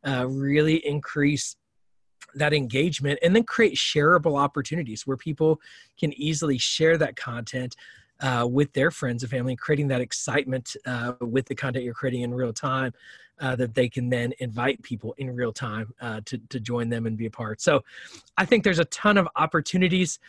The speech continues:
Um, I, I think it's something to prioritize and think about and, and, and give somebody,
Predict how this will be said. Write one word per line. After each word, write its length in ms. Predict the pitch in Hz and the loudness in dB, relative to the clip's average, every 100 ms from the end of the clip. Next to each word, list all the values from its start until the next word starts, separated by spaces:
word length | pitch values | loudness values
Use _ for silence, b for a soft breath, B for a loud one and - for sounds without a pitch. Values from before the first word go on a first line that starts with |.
| B B B - | B B B -2
Um, 440 | 147 139 135 139 - | 2 2 0 -2 0
I, 180 | 147 - | 0 0
I 40 | |
think 200 | - 170 | -2 -2
it's 120 | 156 - | -2 -2
something 340 | 175 147 151 | -2 0 -2
to 180 | - 160 | -2 -8
prioritize 720 | - 143 135 180 202 202 202 | -4 0 2 2 2 0 0
and 180 | 160 127 | 0 -2
think 200 | 170 165 | -2 2
about 320 | 170 170 180 | 4 4 4
and, 200 | 160 147 | 4 0
and, 260 | 139 147 139 | -2 -4 -4
and 220 | 165 151 135 | -4 -4 0
give 180 | 196 | -2
somebody, 480 | 202 226 196 180 175 | -2 -2 2 2 2